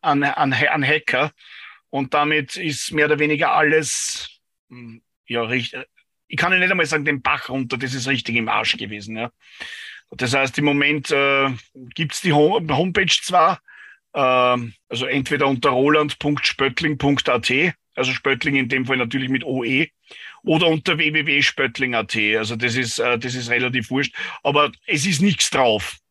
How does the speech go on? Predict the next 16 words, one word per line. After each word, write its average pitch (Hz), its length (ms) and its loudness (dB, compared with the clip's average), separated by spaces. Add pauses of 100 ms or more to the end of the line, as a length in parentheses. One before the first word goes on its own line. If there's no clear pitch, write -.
Aber, 120 640 2
aber 127 240 -2
wie 123 80 -4
gesagt, 123 320 -2
also 120 160 0
ich 120 120 2
stehe 131 180 0
für 127 140 2
Anfragen 123 440 2
oder 123 180 0
was 117 160 -2
natürlich 123 400 -2
auch 110 160 4
jederzeit, 113 640 0
wie, 117 140 2
äh, 110 240 0